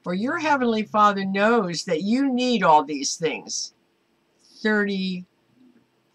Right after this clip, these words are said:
"But seek first the kingdom of God and his righteousness, and all these things shall be added to you."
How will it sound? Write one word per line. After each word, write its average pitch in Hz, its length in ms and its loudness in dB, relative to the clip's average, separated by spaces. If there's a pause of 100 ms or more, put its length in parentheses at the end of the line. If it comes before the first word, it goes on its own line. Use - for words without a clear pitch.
(2000)
"But - 180 -2
seek 277 460 -4
first 233 380 2
the 208 100 -8
kingdom 202 440 -6
of 175 180 -6
God 170 500 0
and 247 200 -12
his 294 360 -8
righteousness, 165 840 -4
and 147 200 -12
all 240 320 2
these 240 320 -4
things 170 260 -8
shall 165 220 -4
be 165 220 -10
added 202 420 -4
to - 160 -6
you." 143 400 -8